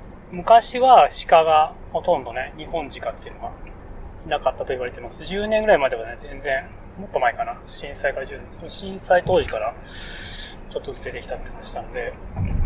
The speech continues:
全然いなかったと言われてます。でも今はもう畑とかですね、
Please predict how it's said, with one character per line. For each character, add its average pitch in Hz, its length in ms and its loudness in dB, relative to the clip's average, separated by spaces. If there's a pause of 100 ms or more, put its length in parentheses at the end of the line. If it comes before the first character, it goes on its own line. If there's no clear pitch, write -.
(720)
全 170 160 2
然 160 160 2
い 151 40 -2
な 160 120 6
か 139 120 8
っ - 40 0
た - 140 -2
と - 80 -2
言 120 100 -4
わ 117 80 -2
れ 117 80 0
て - 100 2
ま - 180 4
す。 - 240 -8 (1120)
で 233 60 4
も 190 80 6
今 214 300 10
は 143 400 10 (220)
も 139 420 0
う - 20 -14
畑 175 420 4
と - 120 -2
か 135 120 6
で 117 80 -4
す - 160 -12
ね、 117 360 -4